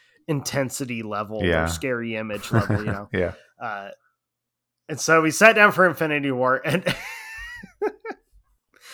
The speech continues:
Speaker 1: I have to laugh at myself 'cause I was such a dick.
Speaker 2: <laughs>
Speaker 1: Uh, <laughs> I went into Infinity War being like, "Iron Man better fucking die in this movie. I'm so tired of seeing him in every movie.
Speaker 2: Mm-hmm.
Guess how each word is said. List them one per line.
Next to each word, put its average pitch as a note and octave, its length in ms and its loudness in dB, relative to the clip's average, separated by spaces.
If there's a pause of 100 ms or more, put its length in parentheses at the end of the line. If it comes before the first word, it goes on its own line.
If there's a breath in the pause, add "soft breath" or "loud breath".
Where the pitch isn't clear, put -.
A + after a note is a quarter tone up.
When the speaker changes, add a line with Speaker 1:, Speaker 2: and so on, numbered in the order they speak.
(240 loud breath)
Speaker 1:
I F3 100 6
have C4 180 12
to A3+ 80 10
laugh E3 300 12
at D3 80 -2
myself B2+ 400 -2
'cause - 100 -6
I A3 80 2
was F3 120 -2
such C3+ 220 -2
a G#2 100 -12 (760)
dick. G#2 280 -8
Speaker 2:
<laughs> F2 480 -4
Speaker 1:
Uh, D#3 200 4
<laughs> - 1300 -10
I G#3 160 12
went C#4+ 160 12
into A3+ 280 12
Infinity F3 460 6
War D3 240 4
being D3 340 -2
like, C3+ 400 0
"Iron G3+ 280 6
Man F#3 240 4
better E3+ 200 2
fucking D#3 380 -4
die C#3 220 2
in C3+ 100 -4
this C3 180 -8
movie. C3 240 -4
I'm B2+ 140 -4
so D#3 220 -4
tired E3+ 280 0
of D#3+ 120 -4
seeing C#3+ 260 -4
him C3+ 160 -4
in A#2+ 80 -4
every D3 440 -2
movie. A#2+ 320 -2
Speaker 2:
Mm-hmm. F2+ 280 -2